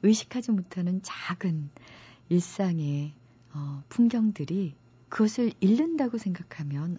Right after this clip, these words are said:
아, 정말 막막할 것 같아요. 장영미 씨는 수도원 생활을 마치고 한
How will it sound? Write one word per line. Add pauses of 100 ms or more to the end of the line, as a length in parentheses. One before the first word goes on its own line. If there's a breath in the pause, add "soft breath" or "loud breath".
아,
정말
막막할
것
같아요. (920 loud breath)
장영미
씨는
수도원
생활을
마치고
한